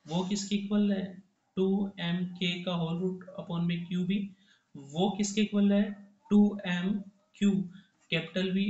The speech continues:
upon में क्यू बी और इसका होल root। ठीक है ना,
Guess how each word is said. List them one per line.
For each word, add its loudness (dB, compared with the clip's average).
upon -8
में -4
क्यू -8
बी -6
और -12
इसका -10
होल -12
root। -20
ठीक 0
है 0
ना, -4